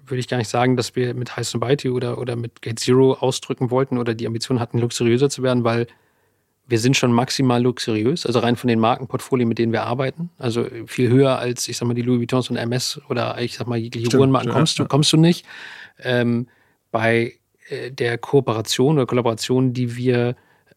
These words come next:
Speaker 1: ähm, mit High Snobiety konzipiert haben, ähm, ging es um eine andere Kundengruppe. Da ging es einfach um, um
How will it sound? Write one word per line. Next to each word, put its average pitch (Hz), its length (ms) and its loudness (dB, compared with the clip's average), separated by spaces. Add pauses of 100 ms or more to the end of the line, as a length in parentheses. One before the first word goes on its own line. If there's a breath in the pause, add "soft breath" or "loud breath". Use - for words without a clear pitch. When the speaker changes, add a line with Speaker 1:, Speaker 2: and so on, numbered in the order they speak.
Speaker 1:
ähm, 117 440 0 (520)
mit - 300 -4
High 120 100 0
Snobiety 127 440 0
konzipiert - 680 -2
haben, 147 360 -4 (500 soft breath)
ähm, 123 280 0 (120)
ging 131 180 6
es 123 160 2
um 123 220 0
eine 120 160 0
andere 120 260 2
Kundengruppe. - 800 -6 (180)
Da 127 140 0
ging 139 180 6
es 143 100 2
einfach 131 360 -2
um, 127 300 -2
um 123 340 -4